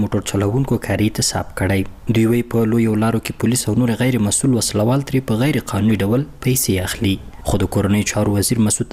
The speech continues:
اندرابي د دې ډول شکایتونو د رسېدنې ډاډ ورکوي. ښاغلي اندرابي په خپل رسمي فیسبوک پاڼه لیکلي، له دې وروسته به په لویو لارو کې د پولیسو د اخاذوي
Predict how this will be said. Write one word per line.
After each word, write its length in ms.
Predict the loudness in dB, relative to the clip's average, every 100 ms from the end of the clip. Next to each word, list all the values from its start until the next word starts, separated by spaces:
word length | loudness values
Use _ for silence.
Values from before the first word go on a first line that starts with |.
| -2
اندرابي 440 | -2 0 0 2 2
د 20 | 2
دې 100 | 0
ډول 180 | 0 0 -2
شکایتونو 460 | -2 -4 0 0 0
د 100 | -2
رسېدنې 420 | -2 0 2 2 0
ډاډ 160 | -4 -2 -2
ورکوي. 480 | -2 0 2 2 0 -4 -2
ښاغلي 340 | 0 2 2
اندرابي 400 | 2 0 0 -2 -2
په 80 | -2
خپل 180 | -2 0
رسمي 260 | 0 -2 -2
فیسبوک 420 | -2 -2 -2 -2 0
پاڼه 200 | 2 2
لیکلي، 280 | 0 0 0
له 140 | 2 2
دې 100 | 2
وروسته 320 | 2 0 -2
به 80 | -2 0
په 100 | 2
لویو 240 | 2 2 2
لارو 180 | 0 0
کې 180 | -2
د 80 | -2 0
پولیسو 300 | 0 0 -2
د 80 | -4 -6
اخاذوي 400 | -4 -2 0